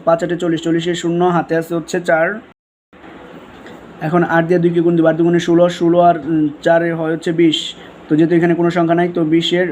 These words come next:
বিশে লিখবো, তারপরে এক ঘর কাটা, শূন্য দিয়ে পাঁচকে গুণ দিব, তো শূন্য হবে, শূন্য দিয়ে দুইকে গুণ দিব, তাহলে হয় শূন্য। তারপরে দাগ দিয়ে দিব। এখন হচ্ছে,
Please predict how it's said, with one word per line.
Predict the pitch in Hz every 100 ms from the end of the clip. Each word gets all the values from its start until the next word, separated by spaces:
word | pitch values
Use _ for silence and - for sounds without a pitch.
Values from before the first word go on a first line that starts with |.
| 151
বিশে | 165 170 165
লিখবো, | 160 175 208 - -
তারপরে | 156 170 170
এক | 170
ঘর | 165
কাটা, | 170 170 190 262 - - - -
শূন্য | 170 170
দিয়ে | 175 175
পাঁচকে | 170 175
গুণ | 170 175
দিব, | 165
তো | 165
শূন্য | 170 170 170
হবে, | 160 175 196 - -
শূন্য | 165 165
দিয়ে | 170
দুইকে | 165 165 165
গুণ | 170
দিব, | 170 170
তাহলে | 165 165 160
হয় | 165 170
শূন্য। | 165 147 135 - - - - -
তারপরে | 156 175 175 165
দাগ | 165 160
দিয়ে | 165
দিব। | 165 185 220 - 156
এখন | 175 170
হচ্ছে, | 165 -